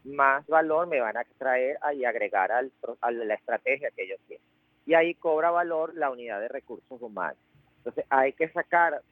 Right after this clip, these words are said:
de la unidad de recursos humanos la transacción, automatizarla, existen muchas maneras de hacerla, y que el líder de recursos humanos sea estratégico completamente. Y hacia allá debe caminar el equipo de recursos humanos.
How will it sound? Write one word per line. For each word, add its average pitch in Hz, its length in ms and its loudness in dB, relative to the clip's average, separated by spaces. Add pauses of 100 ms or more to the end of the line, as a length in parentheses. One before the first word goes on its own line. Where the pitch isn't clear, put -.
(160)
de 120 120 0
la 113 140 0
unidad 110 280 -4
de 110 40 -10
recursos 156 500 -6
humanos 165 380 -2
la 123 220 2
transacción, 185 1000 -4 (1200)
automatizarla, 123 960 0
existen 131 360 -10
muchas 131 300 -8
maneras 135 300 -8
de 160 80 -6
hacerla, 180 420 0
y 160 120 -4
que 147 160 -2
el 135 120 -6 (140)
líder 143 260 0
de 170 120 0
recursos 160 520 -6
humanos 156 300 -2 (500)
sea 170 220 4
estratégico 127 880 -4
completamente. 95 720 -10 (500)
Y 131 80 -2
hacia 139 240 0
allá 143 240 2
debe 117 240 -2
caminar 110 420 -6
el 113 120 -6
equipo 110 320 -10
de 107 60 -4
recursos - 360 -16
humanos. - 360 -20